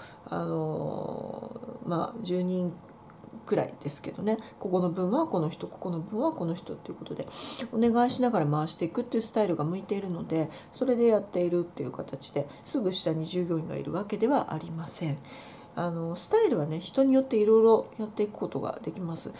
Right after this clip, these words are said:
で、まあ、そのスタイルもどこから取ってるかっていうと、私の、あの、師匠であり、コンサルタントである、まあ、二人の、あの、コンサルタントがいるんですけど、二人とも一人ビジネスで基本やってるからです。ビジネスパートナーと組みながら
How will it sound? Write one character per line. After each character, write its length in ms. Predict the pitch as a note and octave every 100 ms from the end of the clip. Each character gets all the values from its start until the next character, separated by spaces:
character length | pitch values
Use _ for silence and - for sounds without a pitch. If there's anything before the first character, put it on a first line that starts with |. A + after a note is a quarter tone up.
| - -
で、 160 | C4+ C4+
ま 100 | D#4
あ、 60 | C#4+
そ 140 | - E4
の 120 | F4+
ス 80 | -
タ 180 | G#4 A4
イ 40 |
ル 80 | D4+
も 180 | A3+ G#3+
ど 140 | B3+
こ 100 | C#4
か 120 | B3+
ら 80 | F3
取 120 | -
っ 40 | -
て 100 | -
る 80 |
か 140 | - D#3
っ 20 |
て 160 | - E3
い 20 |
う 20 |
と、 140 | B3+
私 300 | B3 A#3+ B3+
の、 220 | A3+ G3+ G3+ - -
あ 120 | F3+
の、 180 | E3+ D#3+
師 120 | G#3
匠 200 | - D3
で 120 | D3
あ 60 | D3
り、 60 |
コ 160 | D3 F#3
ン 60 | F#3
サ 100 | F3
ル 60 |
タ 180 | - C#3
ン 60 | C#3+
ト 100 | C3+
で 100 | C#3+
あ 60 |
る、 80 | D3
ま 100 | C#3+
あ、 20 |
二 200 | C#3+ -
人 120 | D#3+ D#3+
の、 180 | - - - - -
あ 20 | -
の、 140 | -
コ 140 | F3+
ン 20 | F3
サ 140 | -
ル 60 | -
タ 140 | -
ン 60 | -
ト 100 | -
が 120 | -
い 100 | -
る 100 | D#3+
ん 60 |
で 80 | D#3+
す 120 | -
け 100 | -
ど、 200 | A3+ A#3 A#3 -
二 140 | -
人 100 | D4
と 60 | D4
も 80 | C#4
一 200 | - A#3+
人 120 | A3
ビ 60 | G3+
ジ 140 | F#3
ネ 100 | D3+
ス 140 | D3 -
で 180 | C#3+ -
基 120 | - F3+
本 180 | E3
や 120 | D3+ C3
っ 20 |
て 140 | -
る 100 | C#3
か 120 | -
ら 100 | - - -
で 80 | -
す。 200 | - - - - - -
ビ 80 | A3+
ジ 80 | G#3+
ネ 80 | A#3
ス 100 | -
パ 120 | C4
ー 40 |
ト 100 | C4
ナ 120 | E3+
ー 20 | D3+
と 100 | D#3+
組 160 | A#3
み 60 | B3+
な 120 | C#4
が 100 | C#4
ら 100 | C#4